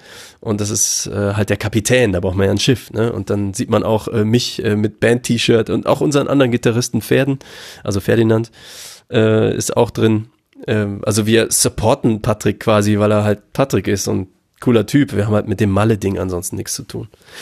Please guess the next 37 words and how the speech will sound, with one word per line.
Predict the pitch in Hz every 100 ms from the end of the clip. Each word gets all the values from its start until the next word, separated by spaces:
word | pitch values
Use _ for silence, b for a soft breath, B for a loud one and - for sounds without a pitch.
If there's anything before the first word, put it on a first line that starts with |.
| B B
Aber | 120 120
die | 120
Band | 117 120 160
ist | - -
ja | 143 135 90 82
sonst | 117 127 -
auch | 147
für | - 139
Spaß | - 139 -
offen. | - 120
Wir | 110
haben | 113
ja | 120
auch | 110
Gangnam | 120 147 107
Style | - 101 98
gecovert | 95 110 104 117 - B B B B
und, | - 107 -
äh, | 117 110
mit | 110 104
f-, | - - - 113 - 95 92
voller | 131 - - 135 147 139 131 127 _
Lust | 135 147 175 -
auf | 117 -
Gangnam | 120 120 113
Style, | - 120
weil | 127
wir | 113
totale | - 110 127 123
Fans | - 127 151 - - - _
waren, | 185 170 104 117 151 _ _ _ _ _
äh, | 127 104 98
damals. | 104 104 123 131 -
Wann | 95
war's? | 98 -
Zweitausendzwölf. | - 98 104 101 98 113 139 - B B B B B
Ähm, | 123 117 117 113 127